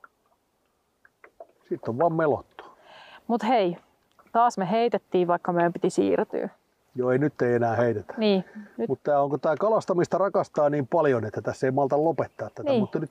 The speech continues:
Speaker 1: vaihdetaan paikkaa ja mennään kalastaan toiseen paikkaan.
Speaker 2: Jep.
Speaker 1: Tässä ei nyt oo tapahtumia meille, ei lainkaan, vaikka nähtiin kyllä, nähtiin kyllä kaloja.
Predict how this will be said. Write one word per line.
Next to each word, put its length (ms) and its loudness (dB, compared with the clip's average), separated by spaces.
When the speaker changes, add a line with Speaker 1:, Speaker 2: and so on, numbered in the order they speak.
Speaker 1:
vaihdetaan 440 0
paikkaa 360 0
ja 40 0
mennään 260 0
kalastaan 480 0
toiseen 420 0
paikkaan. 500 -6
Speaker 2:
Jep. 340 0
Speaker 1:
Tässä 320 0
ei 80 0
nyt 160 -2
oo 140 0
tapahtumia 680 -2
meille, 380 0
ei 220 2
lainkaan, 600 0
vaikka 240 -2
nähtiin 460 -2
kyllä, 220 0
nähtiin 440 -2
kyllä 280 2
kaloja. 440 0